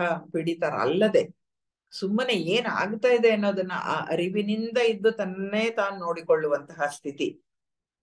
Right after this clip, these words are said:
ವಿಪಶ್ಯನ. ಅದನ್ನ ನೋಡ್ತಾ ಹೋದಾಗ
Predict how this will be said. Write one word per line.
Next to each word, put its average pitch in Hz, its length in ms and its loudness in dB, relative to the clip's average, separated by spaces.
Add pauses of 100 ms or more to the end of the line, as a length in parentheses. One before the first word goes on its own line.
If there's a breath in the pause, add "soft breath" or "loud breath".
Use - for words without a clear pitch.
ವಿಪಶ್ಯನ. 156 640 -2 (420)
ಅದನ್ನ 165 380 2
ನೋಡ್ತಾ 190 340 0
ಹೋದಾಗ 135 400 0